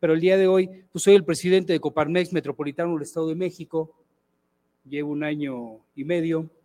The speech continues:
Nosotros, como Coparmex, vemos desde Zumpango hasta Huixquilucan, tenemos contacto directo con el municipio,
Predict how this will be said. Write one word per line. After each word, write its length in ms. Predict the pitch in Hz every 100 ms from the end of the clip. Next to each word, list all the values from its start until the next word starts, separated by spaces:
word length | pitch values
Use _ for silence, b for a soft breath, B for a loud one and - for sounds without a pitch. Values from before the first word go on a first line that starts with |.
| _ _ _ _ _ _ _ _
Nosotros, 960 | 143 135 165 160 151 139 123 - - _ _ _ _ _ _ _ _ _ _ _ _ _
como 200 | 151 143
Coparmex, 600 | 156 147 156 175 180 -
vemos 360 | 147 165 165 151
desde 360 | 147 139 127 135
Zumpango 840 | 147 143 175 170 160 160 160 - _ _ _ _
hasta 300 | 143 - 143
Huixquilucan, 760 | 147 139 160 175 180 156 156 - _
tenemos 340 | 139 151 156
contacto 540 | - 131 139 151 - 143
directo 480 | 139 151 151 - 135
con 140 | 131
el 80 | 131
municipio, 720 | 131 135 - 175 156 151